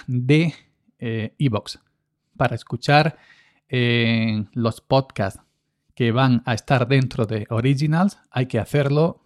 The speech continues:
sí o sí, obligatoriamente, dentro de la aplicación de iVoox o dentro de la página propia, la página web de iVoox. No se podrá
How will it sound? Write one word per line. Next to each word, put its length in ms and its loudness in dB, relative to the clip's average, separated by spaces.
sí 260 0
o 60 0
sí, 340 -4
obligatoriamente, 840 0
dentro 380 -2
de 100 0
la 100 0
aplicación 680 -2
de 120 2
iVoox 340 2
o 140 6
dentro 360 4
de 100 2
la 200 2
página 560 -2
propia, 460 -2
la 140 -6
página 320 -4
web 300 0
de 380 0
iVoox. 300 -4
No 240 0
se 180 -2
podrá 400 0